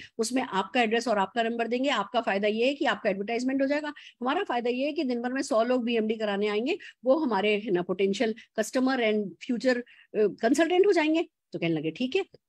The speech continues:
हमने वहां पे चार पांच दिन, छह दिन का टाइम लेकर के वहां पे कैंप लगाया।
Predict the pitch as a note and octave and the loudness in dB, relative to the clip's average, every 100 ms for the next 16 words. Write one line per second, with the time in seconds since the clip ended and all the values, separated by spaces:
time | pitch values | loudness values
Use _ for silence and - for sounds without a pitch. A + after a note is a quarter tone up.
0 | _ _ _ - F#3+ G#3+ G3 F3+ E3 E3 | _ _ _ -8 0 4 4 2 -2 0
1 | F3 F3 F#3 F3+ F3 G#3+ F3+ F3+ F#3 D#3 | 0 2 0 2 2 2 2 2 2 0
2 | F#3 G3 A3 B3 A3+ - - F#3 F3 G3 | 0 0 -2 -4 -8 -8 -10 -6 -4 -2
3 | F3+ G#3+ B3+ C4+ B3+ | -2 0 0 0 0